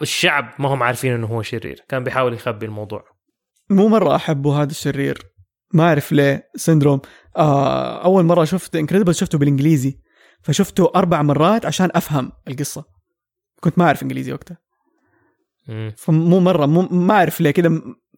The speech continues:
Speaker 2: في أشرار تستلطفهم. زي ما قلت عمار إنه تحب تكرههم.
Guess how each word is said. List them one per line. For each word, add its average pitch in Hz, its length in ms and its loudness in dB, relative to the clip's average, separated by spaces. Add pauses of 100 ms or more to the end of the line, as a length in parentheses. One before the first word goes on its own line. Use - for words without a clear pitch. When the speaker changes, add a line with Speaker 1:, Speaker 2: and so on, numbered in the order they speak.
(160)
Speaker 2:
في 254 220 2
أشرار 214 380 2
تستلطفهم. 156 840 -6 (1160)
زي 160 140 2
ما 170 100 2
قلت 160 160 0
عمار 143 300 2
إنه 139 100 2
تحب - 180 -4
تكرههم. 135 480 -6